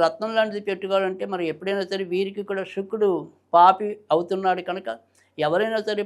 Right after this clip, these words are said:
పుబ్బా నక్షత్రం ప్రకారం కొంతవరకు వజ్రం పెట్టుకోవడానికి అవకాశం ఉన్నప్పటికీ కూడా, మొత్తం మీద చూసినట్టయితే కనుక వీరికి వజ్రం అనేది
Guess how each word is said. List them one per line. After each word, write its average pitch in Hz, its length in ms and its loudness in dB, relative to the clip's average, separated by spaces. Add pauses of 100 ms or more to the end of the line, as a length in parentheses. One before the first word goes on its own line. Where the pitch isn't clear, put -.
పుబ్బా 185 280 2 (100)
నక్షత్రం 202 460 -6 (100)
ప్రకారం 190 400 -4 (100)
కొంతవరకు 185 540 -2 (540)
వజ్రం 175 400 4
పెట్టుకోవడానికి 190 600 0 (140)
అవకాశం 185 460 -2
ఉన్నప్పటికీ 185 440 -6 (100)
కూడా, 220 140 -4 (500)
మొత్తం 156 320 -2
మీద 233 120 -2 (140)
చూసినట్టయితే 202 680 -6 (100)
కనుక 180 220 -4 (960)
వీరికి 226 440 -2 (260)
వజ్రం 185 400 2
అనేది 208 360 -4